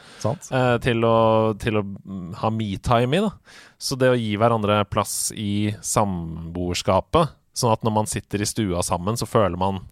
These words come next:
Speaker 2: at man har lave skuldre, og det er som å være alene, liksom.
Speaker 1: Mm.
Speaker 2: Det tror jeg er helt alfa og omega, da, eh,
Speaker 1: Ja,
Speaker 2: for
Speaker 1: ja.
Speaker 2: å få det til å funke.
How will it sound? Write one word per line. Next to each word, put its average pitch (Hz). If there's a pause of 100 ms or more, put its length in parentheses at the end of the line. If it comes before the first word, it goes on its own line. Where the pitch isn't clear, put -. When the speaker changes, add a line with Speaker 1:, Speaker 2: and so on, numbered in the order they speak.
(300)
Speaker 2:
at 147
man 117
har 95
lave 92
skuldre, 87
og -
det 110
er 98
som 113
å 113
være 92
alene, 90
liksom. - (160)
Speaker 1:
Mm. 110
Speaker 2:
Det -
tror 123
jeg 123
er 107
helt 113
alfa 101
og 98
omega, 92
da, 131 (180)
eh, 107
Speaker 1:
Ja, 110
Speaker 2:
for 104
Speaker 1:
ja. 101
Speaker 2:
å 92
få 98
det -
til 104
å 104
funke. -